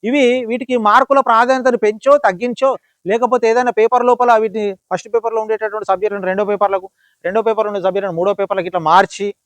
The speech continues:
వాటి యొక్క ప్రాధాన్యతను పెంచి, వాటి మార్కుల యొక్క నిష్పత్తిని మార్చి ఇచ్చేటటువంటి అవకాశం అయితే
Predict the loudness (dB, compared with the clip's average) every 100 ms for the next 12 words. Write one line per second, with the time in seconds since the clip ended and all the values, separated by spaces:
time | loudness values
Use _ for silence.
0 | _ _ -2 0 0 -2 0 2 2 2
1 | 0 -2 -4 -4 -6 -6 -4 -4 -6 _
2 | _ _ 0 0 -2 -4 -2 -2 0 0
3 | 0 0 -6 -4 -2 -2 -2 0 2 2
4 | 0 -10 -8 -8 -6 -6 -6 -4 -6 -6
5 | -10 -6 -6